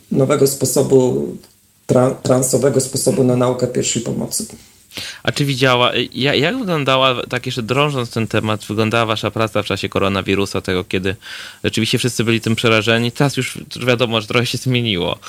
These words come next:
Speaker 2: i ludzie podchodzą do tego coraz bardziej, e, mniej poważnie i nie traktują tego, tej pandemii, która nadal jest, e, jak, jak, jak coś, co, co jest, istnieje, istnieje. Jak wtedy,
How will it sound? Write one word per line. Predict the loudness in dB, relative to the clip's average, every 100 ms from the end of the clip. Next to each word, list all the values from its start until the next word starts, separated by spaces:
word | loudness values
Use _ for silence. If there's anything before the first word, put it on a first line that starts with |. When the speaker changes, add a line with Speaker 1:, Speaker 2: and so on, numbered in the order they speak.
| -16 -10
Speaker 2:
i | 0
ludzie | 2 2
podchodzą | 0 0 0 -2
do | 0
tego | 2 2
coraz | 2 0 2
bardziej, | 2 2 0 0 -2
e, | -4 0 2 4 2
mniej | 2 -2
poważnie | -2 0 2 2 0 -2 0
i | -2 -4
nie | -4 -4
traktują | -2 -2 0 0
tego, | 0 -2 -2
tej | -2 0
pandemii, | 0 0 0
która | 0 0
nadal | 2 2 2
jest, | 0 -2 -4 -18 -20 -20 -20 -14 -4
e, | -2 0 -2 -2 0 -2 0
jak, | -2 -2
jak, | -2 -2
jak | -2 -4 -4
coś, | -6
co, | -4 -4
co | 0
jest, | 0 -2 -8
istnieje, | -6 2 4 4 0
istnieje. | -6 0 2 4 0 -4 -12 -20 -20 -16 -10 -10 -10 -14 -14 -14 -12
Jak | -4 -2 -2 -6
wtedy, | -6 2 2 4 2 2